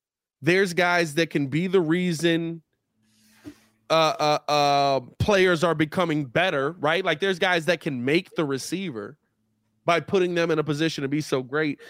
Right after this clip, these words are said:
There's guys that are good quarterbacks, but you gotta have a great team around them. There's guys that are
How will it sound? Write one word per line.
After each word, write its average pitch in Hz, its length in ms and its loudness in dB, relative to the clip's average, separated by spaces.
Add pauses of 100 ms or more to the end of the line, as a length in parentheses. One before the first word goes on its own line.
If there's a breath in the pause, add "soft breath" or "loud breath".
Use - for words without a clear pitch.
(120 loud breath)
There's 196 220 2
guys 208 360 2
that 190 140 4
are 185 300 2 (420)
good 196 280 2
quarterbacks, 180 600 2
but 175 160 -4
you 160 60 -6
gotta 170 200 2
have 165 140 0
a 139 60 -2
great 139 380 -2
team 160 260 -2
around 127 400 -2
them. 110 240 -14 (960 soft breath)
There's 175 320 2
guys 180 500 0
that 156 320 4 (2250)
are 147 880 2